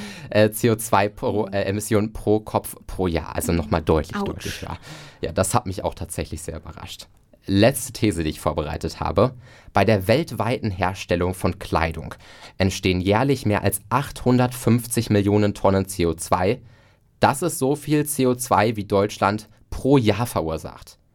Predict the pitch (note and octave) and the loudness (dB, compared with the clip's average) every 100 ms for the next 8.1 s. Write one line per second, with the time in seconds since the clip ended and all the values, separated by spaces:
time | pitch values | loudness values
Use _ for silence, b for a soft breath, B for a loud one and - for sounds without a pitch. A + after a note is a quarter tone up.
0 | _ _ _ - F2 B2+ C#3+ - - - | _ _ _ -4 2 2 0 -8 -20 -4
1 | F2+ G#2 - D#2+ - - G#2+ C#3+ C#3 A#2 | 4 4 4 -2 -2 0 2 2 2 -2
2 | - A#2 A2 A2 - b b b G#2+ A2 | 0 2 2 0 -4 b b b -2 -2
3 | - F#2+ - G2 - - - E2+ E2 D#2+ | 0 0 0 -4 -4 -6 -2 0 0 -2
4 | - D#2+ D#2+ - - D#2 - G2 G2+ C#3+ | -2 -4 -4 -6 -4 -4 -2 2 4 2
5 | C#3+ b b b G2 F#2 A2 A#2 - F#2 | -2 b b b -2 0 0 -4 0 0
6 | F#2+ G2+ E2 F2+ A2 A2+ - F#2+ F#2+ B | 0 -2 0 2 2 0 0 0 0 B
7 | B A2 - E2+ G2 D2 - D2+ - D#2 | B 0 2 2 4 2 0 -10 -8 -10
8 | - | -10